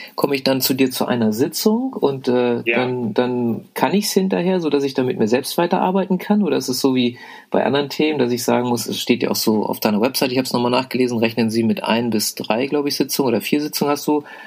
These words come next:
Speaker 1: geschrieben auf
Speaker 2: Vier,
Speaker 1: deiner Webseite. Ist es
Speaker 2: ja.
Speaker 1: da, ist es da auch so bei der Aktivfachhypnose oder wie läuft das da?
Speaker 2: Das, das kommt so ein bisschen drauf, es kommt drauf an. Meistens starte ich mit einer Entspannungshypnose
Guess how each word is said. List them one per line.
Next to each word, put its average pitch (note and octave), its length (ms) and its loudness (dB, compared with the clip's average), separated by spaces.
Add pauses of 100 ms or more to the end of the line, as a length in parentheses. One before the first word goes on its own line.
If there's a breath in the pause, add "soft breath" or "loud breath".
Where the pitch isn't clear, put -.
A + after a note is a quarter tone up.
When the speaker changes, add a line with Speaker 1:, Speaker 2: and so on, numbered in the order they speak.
(200 loud breath)
Speaker 1:
geschrieben D3 400 0
auf C3+ 80 2
Speaker 2:
Vier, - 120 2
Speaker 1:
deiner C#3 140 2
Webseite. D3 320 0
Ist B2+ 140 0
es A#2 160 0
Speaker 2:
ja. B2+ 160 4
Speaker 1:
da, - 40 -4
ist B2 120 0
es A#2+ 120 -4
da A2+ 140 2
auch C#3 140 0
so F3+ 160 -2
bei E3 100 2
der D#3+ 80 -2
Aktivfachhypnose F3+ 840 0
oder C3 380 0
wie C3+ 80 0
läuft A#2 240 2
das - 140 -2
da? A2 180 -4 (840 loud breath)
Speaker 2:
Das, - 380 -2
das - 140 0
kommt G3+ 180 -2
so G3+ 80 0
ein F#3+ 80 -4
bisschen F3+ 320 -2
drauf, D3 400 -2
es - 100 2
kommt F3+ 280 -2
drauf D3+ 220 -2
an. A2 400 -6
Meistens F3+ 680 -2
starte C#3+ 480 -2
ich - 320 -4
mit B2+ 240 -6
einer A2 440 0
Entspannungshypnose E3 1000 -2